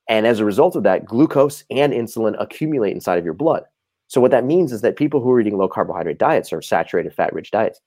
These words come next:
eat one fruit, one fruit, and their glucose goes through the roof. And their conclusion is, "I told, it's the fruit. The fruit's bad for me. I shouldn't eat that fruit."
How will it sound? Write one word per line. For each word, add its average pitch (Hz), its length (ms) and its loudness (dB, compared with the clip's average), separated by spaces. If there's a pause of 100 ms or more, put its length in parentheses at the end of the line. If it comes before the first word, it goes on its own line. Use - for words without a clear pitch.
(220)
eat 113 240 -4
one 110 840 0 (380)
fruit, - 440 -4 (100)
one 117 480 0
fruit, - 380 -2 (360)
and 101 120 -4
their 101 100 2
glucose 110 360 -2
goes 92 200 -2
through 90 160 -6
the 87 60 -4
roof. 87 300 -2 (880)
And 113 300 0
their 113 100 6
conclusion 117 640 4
is, 92 320 0 (100)
"I 107 60 -2
told, - 240 -8
it's 139 140 -2
the - 80 -2
fruit. 320 460 6
The 151 60 4
fruit's 262 380 2
bad 269 340 0
for 185 60 -4
me. 117 140 -4
I 98 40 -12
shouldn't 175 280 -2
eat 185 80 -6
that 160 180 -8
fruit." 202 220 2